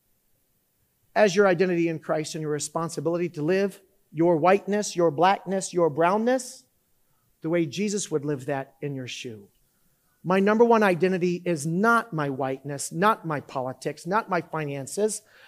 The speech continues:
not my ranking on the socioeconomic ladder. My number one identity is that I'm a follower of Jesus, and that ought to inform everything. That ought to change my money. That ought to change my politics.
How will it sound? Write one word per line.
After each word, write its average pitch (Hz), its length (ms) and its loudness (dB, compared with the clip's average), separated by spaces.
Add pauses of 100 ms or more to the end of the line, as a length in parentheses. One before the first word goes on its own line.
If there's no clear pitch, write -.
not 233 240 4
my 214 320 6
ranking 240 540 4
on 214 240 2
the 196 80 2
socioeconomic 202 1080 4
ladder. 175 400 4 (600)
My 233 200 6
number 247 380 8
one 233 440 6
identity 196 640 4
is 175 120 -2
that 196 140 6
I'm 196 120 4
a 175 60 0
follower 190 760 4
of 156 140 -2
Jesus, 135 640 -4
and 165 180 -2
that 214 320 4
ought 190 320 0
to 185 260 -2
inform 170 640 0 (460)
everything. 233 800 6 (400)
That 269 200 10
ought 262 240 10
to 202 100 0
change 262 480 2
my 277 120 8
money. 285 340 8
That 226 160 6
ought 226 160 6
to 190 80 -2
change 269 400 2
my 220 120 4
politics. 208 540 4